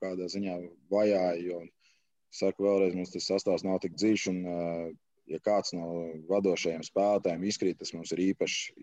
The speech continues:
īpaši sāpīgi. Un, un, un, un, un es ceru, nu, līdz ar to, nu, es ceru, ka mēs esam tam procesam visam izgājuši cauri, un tas mūs vairs, ā, īsti vairs mūs nevar skart.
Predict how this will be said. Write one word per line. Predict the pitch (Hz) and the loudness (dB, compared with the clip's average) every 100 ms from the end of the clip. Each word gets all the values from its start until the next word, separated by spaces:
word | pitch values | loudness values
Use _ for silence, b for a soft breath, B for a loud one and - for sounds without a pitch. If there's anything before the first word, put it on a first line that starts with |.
| 92 | -2
īpaši | - 82 - | -2 -2 0
sāpīgi. | 82 76 73 71 - _ _ _ _ _ _ _ _ 87 | 0 -2 -8 -12 -18 _ _ _ _ _ _ _ _ -14
Un, | 85 87 | -8 -6
un, | 87 | -6
un, | 90 90 | -4 -4
un, | 90 | -2
un | 95 101 | -2 0
es | 107 - | 0 0
ceru, | 139 117 | 0 2
nu, | 110 123 104 | 2 2 4
līdz | 123 117 | 4 4
ar | - | 4
to, | 127 127 | 2 2
nu, | 123 123 b b b _ _ _ _ _ _ _ _ _ - | 0 -2 b b b _ _ _ _ _ _ _ _ _ -6
es | - | 0
ceru, | 143 120 | 2 2
ka | 120 | 2
mēs | 127 | 2
esam | 135 117 | 2 2
tam | 117 107 | 2 4
procesam | 139 139 - 117 | 2 2 0 2
visam | 120 131 127 | 4 4 4
izgājuši | 143 131 113 104 - | 4 4 4 4 2
cauri, | 143 147 170 180 | 4 6 6 6
un | 131 | 4
tas | 120 107 | 2 2
mūs | 107 113 | 2 4
vairs, | 107 - | 4 4
ā, | 110 107 107 | 4 6 4
īsti | 120 127 143 - 113 | 4 4 4 4 4
vairs | 101 | 4
mūs | 107 101 120 | 2 2 2
nevar | 113 95 | 4 2
skart. | - 135 160 277 | 2 2 2 -2